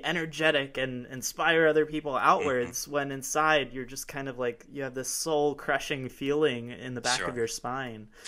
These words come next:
Speaker 2: And that
Speaker 1: Um,
Speaker 2: was one thing I re-, really do is, you know, for myself, I had really good self-care and I implemented that and it went really well. So I was able to keep those boundaries. But when, you know, when you look at the, the create-, the creativity part of my life or the creative part of my life,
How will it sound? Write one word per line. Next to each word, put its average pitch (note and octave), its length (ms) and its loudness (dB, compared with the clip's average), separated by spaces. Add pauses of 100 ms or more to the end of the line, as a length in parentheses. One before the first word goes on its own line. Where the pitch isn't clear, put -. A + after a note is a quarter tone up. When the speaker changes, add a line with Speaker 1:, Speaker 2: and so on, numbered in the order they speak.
(340)
Speaker 2:
And G3+ 140 8
that B3+ 80 8
Speaker 1:
Um, - 20 6
Speaker 2:
was D#4 140 6
one A#3 160 6
thing F3 180 6
I D3+ 40 8
re-, C3 220 2
really C3 340 -6
do B2 340 0
is, A2 160 -2
you B2+ 60 0
know, A#2+ 100 4
for B2+ 140 -4
myself, B2 420 4
I A#2+ 60 4
had G#2+ 260 -2
really D#3+ 200 -6
good - 140 -6
self-care G#2 500 0
and G2 80 2
I G2 80 0
implemented B2 480 0
that A2+ 200 4
and G#2 100 -4
it B2 60 0
went F#2+ 280 -8
really D3 260 -2
well. G2+ 240 -2
So C3 100 2
I - 20 0
was C3+ 80 2
able A3+ 220 4
to - 80 -8
keep - 140 -2
those A2 220 0
boundaries. A#2 600 4 (340)
But D#3+ 480 8
when, A#2+ 640 4 (260)
you B2+ 140 0
know, A2 260 -2 (220)
when A#2+ 180 0
you A#2 120 0
look C#3 180 0
at C3 100 0
the, G#2+ 240 -2
the - 60 -6
create-, - 580 -2
the G2+ 80 -10
creativity C3 520 -2
part F#2+ 220 -2
of F2 60 -4
my F2 100 -2
life E2+ 220 -2
or F#2 40 -4
the F2 60 -10
creative B2+ 320 2
part G2 140 2
of F2 60 -4
my E2+ 80 -2
life, E2+ 280 -2